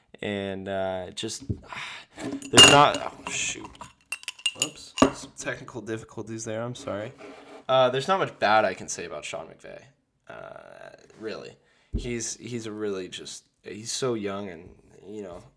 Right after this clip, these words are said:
you can't really call him a perfect coach, but he's, he's done about as good a co-, good job of coaching as any. Uh, so that's that. Uh, Rams, Rams really just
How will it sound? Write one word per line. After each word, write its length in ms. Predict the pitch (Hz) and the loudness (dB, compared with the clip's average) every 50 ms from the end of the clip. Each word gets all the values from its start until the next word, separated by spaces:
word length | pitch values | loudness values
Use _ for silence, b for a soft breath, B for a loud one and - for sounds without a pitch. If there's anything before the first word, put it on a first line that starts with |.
| _ - | _ -16
you 80 | - | -8
can't 140 | - 147 143 | -4 -4 -2
really 120 | 131 107 104 | -2 -4 -4
call 180 | 107 127 113 | -4 -6 -6
him 60 | 107 | -6
a 40 | 98 | -6
perfect 420 | - - - - 117 - 104 - - | -6 -6 -6 -6 -6 -8 -10 -12 -12
coach, 340 | - 110 104 101 - - - | -14 -16 -16 -16 -16 -14 -12
but 240 | - 98 92 - - _ b b b b b b b b b b b | -10 -10 -10 -10 -12 _ b b b b b b b b b b b
he's, 340 | - 135 127 123 120 - | -10 -8 -6 -4 -4 -4
he's 220 | 127 127 127 120 123 | -4 -4 -6 -6 -2
done 160 | - 131 123 | 0 0 0
about 200 | 120 117 113 110 | 2 2 0 0
as 120 | 101 101 | 0 -4
good 160 | - - 117 113 | -4 -4 -4 -4
a 40 | |
co-, 440 | 110 - - 117 107 101 - - - - - _ - - | -4 -4 -4 -4 -4 -4 -6 -8 -12 -16 -18 _ -18 -2
good 260 | - 143 151 147 139 - | 8 10 10 10 10 8
job 240 | - 143 123 123 | 4 6 6 6
of 80 | 120 - | 4 2
coaching 380 | - - 120 110 - 110 104 98 | 0 -2 -4 -4 -4 -6 -8 -8
as 140 | 98 101 | -8 -8
any. 300 | 110 101 95 92 92 - b b b b b b b b b b b _ | -8 -8 -8 -8 -10 -12 b b b b b b b b b b b _
Uh, 460 | - - 107 104 101 98 98 98 95 92 | -8 -4 -4 -2 -2 -2 -2 -2 -4 -4
so 520 | - - - 120 113 107 104 101 98 - - b b b b b b b b b b b b b | -4 -4 -2 0 2 2 2 0 -2 -6 -12 b b b b b b b b b b b b b
that's 280 | - 143 156 160 - - | 10 10 10 10 10 8
that. 500 | - 135 131 131 135 131 127 120 - - | 10 12 12 12 12 12 12 10 6 0
Uh, 360 | 127 120 117 117 113 113 117 120 | 0 2 4 6 6 6 6 6
Rams, 640 | 123 135 143 147 147 147 143 135 - - - - _ | 6 8 8 8 8 8 6 4 -2 -4 -6 -10 _
Rams 360 | 123 131 135 139 131 117 123 | 0 2 2 2 2 2 2
really 360 | 123 127 123 123 120 117 113 | 2 2 4 4 4 4 2
just 480 | 110 - 120 117 110 104 - - - | 0 0 0 0 0 0 -2 -4 -8